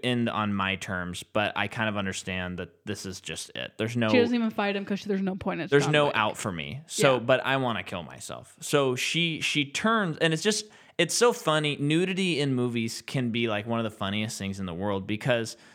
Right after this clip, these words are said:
Speaker 1: there's, like, this element of, like, do you just show it because in reality it would just be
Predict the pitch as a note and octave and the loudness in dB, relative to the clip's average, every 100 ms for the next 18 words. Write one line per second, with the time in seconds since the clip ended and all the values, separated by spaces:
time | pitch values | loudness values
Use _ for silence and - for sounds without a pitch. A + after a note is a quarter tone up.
0 | _ C#3+ C#3 C#3+ C#3 C#3 C#3 B2 B2+ C3 | _ 2 4 4 4 2 2 2 2 2
1 | C3 B2 B2+ G#2+ G#2 F#2+ F2+ - - _ | 2 0 0 -2 -2 -2 -2 -8 -20 _
2 | _ _ _ _ _ C3 C3 B2+ B2+ A#2+ | _ _ _ _ _ -2 2 2 0 2
3 | C3+ D3+ - - - _ - - C3+ C3 | 2 2 0 -8 -16 _ -8 -2 4 6
4 | D3+ D#3+ A2 C3 C#3 G#2+ G#2 A#2+ A2+ A2+ | 6 4 0 0 2 0 -2 -2 0 2
5 | G#2 G#2+ A2 A#2 A#2 A2+ - A2+ G#2+ G2 | 2 2 2 0 0 -2 -2 0 0 -2
6 | G#2 - G#2 G2+ F#2+ - | -4 -4 -2 0 -2 -6